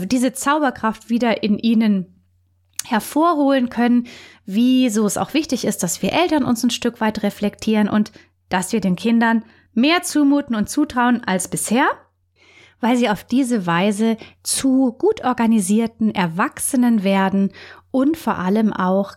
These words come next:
Care-Arbeit und Familienorganisation zu schätzen wissen. Äh, den Link für den Vortrag findest du in den Shownotes und jetzt wünsche ich dir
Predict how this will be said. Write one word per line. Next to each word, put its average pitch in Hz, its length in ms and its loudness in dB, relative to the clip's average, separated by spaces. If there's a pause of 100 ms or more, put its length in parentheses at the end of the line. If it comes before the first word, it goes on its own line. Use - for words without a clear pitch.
Care-Arbeit 196 760 0
und 196 140 -2
Familienorganisation 180 1600 0
zu - 180 -2
schätzen 180 600 -4
wissen. 175 400 -4
Äh, - 180 -2
den 240 160 2
Link 370 260 -2
für 285 640 0
den 220 160 0
Vortrag 247 500 -2
findest 262 360 0
du 226 40 0
in 208 60 2
den 190 100 2
Shownotes 247 600 2
und 214 160 0
jetzt 208 280 -4
wünsche 233 320 0
ich 214 120 -6
dir 202 400 0